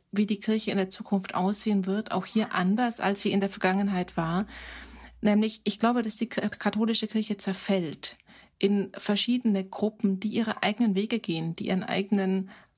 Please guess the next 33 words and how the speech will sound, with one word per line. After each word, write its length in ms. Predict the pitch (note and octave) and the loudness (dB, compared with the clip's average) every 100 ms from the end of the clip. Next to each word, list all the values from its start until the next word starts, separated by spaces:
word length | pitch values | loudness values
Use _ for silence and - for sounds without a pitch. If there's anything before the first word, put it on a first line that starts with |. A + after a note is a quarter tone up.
| - | 0
Anführern 640 | F3+ A3 A3 - G3+ F#3 F#3 | 2 2 0 0 0 0 -2
folgen, 480 | - F3 F#3 G3+ | -2 0 2 2
die 80 | F#3+ | 2
ihre 240 | G3 F#3 - | -2 -2 0
eigenen 360 | F#3+ G3+ F#3 | 0 2 0
Logiken 420 | F3 F#3 A#3 G3+ | 0 0 0 0
pflegen 420 | G3 - F3 F3+ G3+ | -2 -2 0 0 -2
und 160 | F#3 | 0
allesamt 640 | - A#3 B3 G#3+ G#3+ F#3 - - - - - | 0 0 0 2 2 0 -6 -18 -18 -20 -2
auf 200 | G3 F#3+ | 0 2
Distanz 580 | F#3+ - F#3+ G3 G#3 - | 0 0 2 2 0 0
gehen 460 | F3+ F3 F3 F3+ - - _ | 0 2 0 -2 -6 -20 _
zu 200 | - - | -2 0
dem, 260 | G3 F#3+ G3 | 2 2 2
was 220 | F3+ F3+ | -2 -2
offiziell 640 | - F#3 G#3 G3 - E3+ E3 | -4 -2 -2 -2 -4 -4 -2
in 160 | F#3 | -2
der 120 | F3+ | -2
Kirche 460 | E3+ - G3 F#3+ F#3+ | -4 -2 -2 0 0
an 140 | F3 | 0
Regeln 460 | F3+ F#3 F#3+ E3+ E3 | 0 0 0 -2 -2
und 180 | A3+ - | -4 -4
Gesetzen 720 | F#3+ E3+ D#3+ - - D#3+ - - | -2 -2 -2 -2 -2 -4 -6 -2
gilt. 360 | F3+ F3 E3+ | 0 0 0
Wir 100 | F3 | -2
sehen 320 | F3 F#3+ G#3 F#3+ | 0 2 2 2
das 240 | F#3 - | 0 -2
im 180 | - F#3 | 0 0
Extremen, 800 | F#3+ - - F#3 G3+ A3 G#3 G3 | 0 -2 -2 0 2 2 2 0
in 100 | F#3+ | -2
einem 280 | F3 F#3 | 0 0
fu-, 160 | F#3 - | -2 -4
sehr 340 | - F#3+ F#3+ | -2 0 0